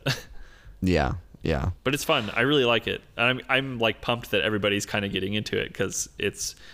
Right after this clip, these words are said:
Speaker 1: man, it's something that I've always wanted to play with a group for a while. So even if it's only for, like, you know,
Speaker 2: A month
Speaker 1: couple,
Speaker 2: or two.
Speaker 1: couple months, like, that's fine. It's been really fun.
Speaker 2: Yeah. No, I think it's been great. One of the next things we wanna talk about is the news.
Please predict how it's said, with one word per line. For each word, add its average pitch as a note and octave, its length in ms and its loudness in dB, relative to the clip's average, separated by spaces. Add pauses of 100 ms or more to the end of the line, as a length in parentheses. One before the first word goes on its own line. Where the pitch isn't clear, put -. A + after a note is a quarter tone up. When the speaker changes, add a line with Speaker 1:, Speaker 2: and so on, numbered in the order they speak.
(380)
Speaker 1:
man, G2+ 260 2
it's G#2 140 0
something A#2+ 240 0
that G2 120 0
I've G2 120 0
always G2 180 2
wanted G2 220 -2
to F#2 60 -4
play F#2+ 240 0
with - 340 -4
a - 60 -6
group G2 200 -4
for - 120 -4
a F#2+ 40 0
while. G2+ 220 -2
So - 400 -10
even C#3+ 240 0
if A#2+ 100 -2
it's A2 160 -2
only G#2 200 2
for, G2+ 200 0
like, F#2 280 -2 (500)
you F#2 140 -2
know, F2+ 200 -2 (680)
Speaker 2:
A - 40 0
month F2 140 4
Speaker 1:
couple, F#2 120 4
Speaker 2:
or F2 40 0
two. - 180 0
Speaker 1:
couple A2 200 0
months, G2 340 -2
like, F#2+ 180 -2
that's G#2 200 -2
fine. F2 260 -6
It's G2 160 -6
been A2+ 160 -2
really G2 160 2
fun. G2+ 300 -4 (640)
Speaker 2:
Yeah. G1+ 300 2 (140)
No, F#2+ 140 4
I F#2 120 4
think D#2+ 180 0
it's E2 100 -2
been - 160 -2
great. D2+ 360 0 (280)
One C3 160 2
of C#3 80 6
the C3+ 80 6
next A#2 320 2 (260)
things G2+ 300 2
we G2+ 80 4
wanna F#2+ 160 4
talk F2+ 220 2
about F2 320 4
is F#2 320 4
the A#2+ 100 4
news. C#3 440 2